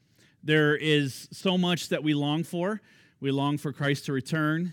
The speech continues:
and to bring us into the fullness of his peace, and yet we live in Christian and Christmas joy, knowing that he has come,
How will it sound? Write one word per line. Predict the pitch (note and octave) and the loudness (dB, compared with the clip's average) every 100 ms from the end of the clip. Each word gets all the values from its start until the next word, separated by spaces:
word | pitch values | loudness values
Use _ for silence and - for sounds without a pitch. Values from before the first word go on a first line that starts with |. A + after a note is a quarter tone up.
| - | -8
and | C3+ C3+ | -6 -4
to | B2+ | -2
bring | C3 C#3 | -2 -2
us | C#3 D3 | -2 -2
into | C3 | -2
the | B2 | -4
fullness | - C#3 C#3 C3+ | -4 -2 -2 -2
of | B2+ | -4
his | A#2+ | -4
peace, | - - C#3 D#3 - - _ _ - | -4 -2 0 -2 -8 -18 _ _ -8
and | C3+ | 0
yet | C#3 C3+ C3 | 2 0 0
we | C3+ C3 C3 | 0 2 0
live | - C3+ E3+ C#3+ C#3 - | -4 0 0 0 -6 -8
in | C#3 C3 B2+ - - | -4 -4 -4 -8 -20
Christian | - D#3 C#3+ - D3 C3+ C3 | -8 -6 -6 -4 -2 -2 -4
and | C3 A#2 | -8 -8
Christmas | - D3 - B2 | -6 -8 -6 -6
joy, | A2 D#3 D#3+ C#3+ B2 B2 | -4 -2 0 0 -2 -4
knowing | C3 C3+ C3 | -4 -2 -2
that | B2 | 0
he | B2 | -2
has | B2 D#3 D3+ | -2 -4 -6
come, | - A#2+ A2 A2 | -8 -6 -4 -6